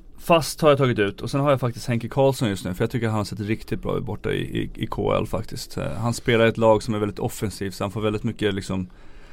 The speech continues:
farliga lägen mot sig och såna grejer. Så jag, jag tycker Henke har tagit steg varenda år. Eh, han hade, eh, ganska tufft då när han var i Skellefteå. Eh, sen när han kom över till Jocket, så han varje år så har han blivit lite, lite bättre.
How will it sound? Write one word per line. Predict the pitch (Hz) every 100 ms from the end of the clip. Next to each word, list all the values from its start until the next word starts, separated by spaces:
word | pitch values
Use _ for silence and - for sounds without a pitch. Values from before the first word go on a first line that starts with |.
| - - - - - -
farliga | - 131 123
lägen | 120 123 117 117
mot | 117 127 -
sig | 110
och | 98
såna | 104
grejer. | 98 98
Så | 131
jag, | 123 -
jag | - 123
tycker | - 143
Henke | 135 135 120 135
har |
tagit | 127 139 135 -
steg | - - - 156 131
varenda | 120 131 127
år. | 135 156 110
Eh, | 117 98 92
han | 123 139
hade, | 135 120 - - 50 - - - - - - - -
eh, | 110 98 - -
ganska | 135 131 123
tufft | - 135 131
då |
när | 120
han | 113
var |
i | 110
Skellefteå. | - 113 113 - 117 113 - -
Eh, | 107 101 98 95 101
sen | 107 127 120
när |
han | 117
kom | 113 113
över | 110 104
till | 113
Jocket, | 113 - 110
så | -
han | 107
varje | 110 117 117
år | 113
så | 101
har | 104
han |
blivit | 104 101
lite, | 104 98 107
lite | 98 101
bättre. | 104 110 - 92